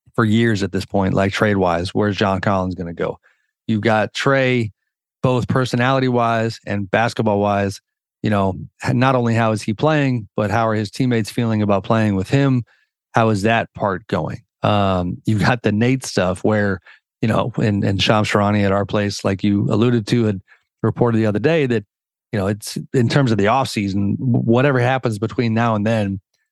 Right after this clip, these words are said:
you know, Nate, you know, is not expected to be back next season. And so you have, you know, kinda your, your,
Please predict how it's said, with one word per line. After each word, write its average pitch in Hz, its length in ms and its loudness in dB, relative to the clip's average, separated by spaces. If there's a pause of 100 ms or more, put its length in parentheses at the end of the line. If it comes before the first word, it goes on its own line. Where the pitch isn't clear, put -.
(240)
you 110 60 0
know, 98 160 2
Nate, 117 340 2 (100)
you 131 160 0
know, 95 140 2
is 98 120 0
not 117 220 2
expected 104 420 -2
to 95 60 -2
be 98 100 0
back 98 360 0
next 95 240 -2
season. 95 420 -2
And 101 120 -2
so 110 120 2
you 101 200 2
have, 101 300 2 (460)
you 117 80 0
know, 98 140 2
kinda 104 280 2
your, 98 220 2
your, 104 340 0